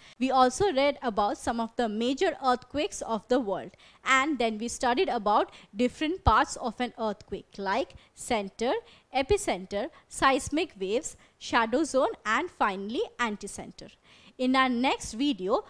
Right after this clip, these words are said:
we will study about seismic waves in details.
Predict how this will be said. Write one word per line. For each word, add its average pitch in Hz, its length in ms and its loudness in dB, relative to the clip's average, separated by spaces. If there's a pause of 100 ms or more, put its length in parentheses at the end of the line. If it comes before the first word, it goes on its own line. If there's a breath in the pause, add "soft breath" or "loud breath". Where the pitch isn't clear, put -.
(140 soft breath)
we 247 100 0
will 240 160 -2
study 240 420 2
about 220 420 0 (180 soft breath)
seismic 285 720 2
waves 214 400 -4
in 294 240 -2
details. 190 760 -8